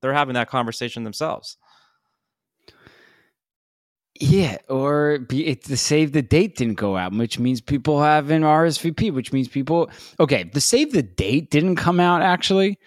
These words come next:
Speaker 2: That's before the R S V P. That's before the invitation. That's, "Hey,
Speaker 1: Yeah.
Speaker 2: hey,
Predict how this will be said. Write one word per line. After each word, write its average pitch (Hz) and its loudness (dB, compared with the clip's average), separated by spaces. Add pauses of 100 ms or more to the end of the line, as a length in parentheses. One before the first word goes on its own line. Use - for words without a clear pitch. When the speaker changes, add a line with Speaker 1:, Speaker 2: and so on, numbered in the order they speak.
(120)
Speaker 2:
That's 208 2
before 139 2
the 104 0
R 95 2
S 85 -4
V 95 -6
P. 120 -2
That's 202 2
before 175 2
the 135 4
invitation. - -4 (340)
That's, 143 2
"Hey, 139 4
Speaker 1:
Yeah. 98 2 (920)
Speaker 2:
hey, 135 2